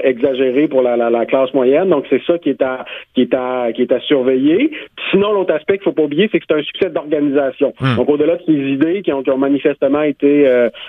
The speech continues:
Speaker 1: achetées par les, les Torontois, il y a vraiment eu beaucoup de bénévoles. Donc,
Speaker 2: Hmm.
Speaker 1: c'était, il y avait un conseiller politique qui est un ancien de,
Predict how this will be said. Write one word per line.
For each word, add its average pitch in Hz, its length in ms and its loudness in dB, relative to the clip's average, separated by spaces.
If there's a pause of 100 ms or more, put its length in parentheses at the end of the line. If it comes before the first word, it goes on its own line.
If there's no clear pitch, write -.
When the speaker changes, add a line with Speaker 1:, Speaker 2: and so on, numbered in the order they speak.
(120)
Speaker 1:
achetées 123 340 -2
par 135 220 -2
les, 123 320 2
les 120 120 2
Torontois, 131 680 0
il 170 80 2
y 147 40 4
a 139 40 2
vraiment 156 540 0
eu 180 300 2 (220)
beaucoup 190 400 0
de 165 40 -6
bénévoles. 160 680 0
Donc, 156 100 2
Speaker 2:
Hmm. 135 160 0
Speaker 1:
c'était, 147 260 0
il 139 40 0
y - 20 0
avait 143 320 0
un - 20 -6
conseiller 160 400 0
politique 165 440 0
qui - 40 -2
est 156 100 -2
un 139 140 0
ancien 151 540 0
de, 131 180 2